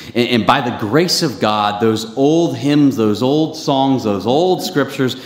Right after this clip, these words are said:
and promises that first sweetened your heart many, many years ago, when you first came to know Jesus,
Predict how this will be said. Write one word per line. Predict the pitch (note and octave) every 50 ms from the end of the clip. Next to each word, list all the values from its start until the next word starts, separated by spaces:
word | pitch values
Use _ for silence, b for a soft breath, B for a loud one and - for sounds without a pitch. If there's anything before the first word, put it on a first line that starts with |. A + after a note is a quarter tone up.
| G2+ G2
and | B G#2+ G#2
promises | - D3 C3 C#3 D3 D3+ C#3 - E3 D#3 C3 A2+
that | B2+ -
first | - - - - F3 F#3+ G3 F#3+ - - -
sweetened | - C#3 C#3+ E3+ D3 E3+ D#3+ C#3+
your | C3+ C3+ B2+
heart | A#2 - B2+ C3 C#3+ D3 E3 - - B B B B B B B B B _ _ _ - _ _ _ _ _ _ _ _ _ _ _ _ _
many, | A#2+ B2+ C3+ D#3 E3+ F3 F3+ F#3 F#3 F3
many | F3 E3+ E3 D#3+ D#3
years | C#3+ C3 A#2+ A2 F#2+ F2 D#2+ -
ago, | E2 D#2 - - - - - - - _ _ _ _ _ _ _ _ _ _ _ _ _ -
when | G2+ G#2 A2+ A2+
you | A2+
first | A2 A2+ C#3+ D#3+ E3+ E3 - -
came | - D3 C#3+ C3+
to | C#3 B2+
know | A#2 G#2+ F#2+
Jesus, | E2+ E2 - E2 D#2 D2 - - D2+ - - - - - - _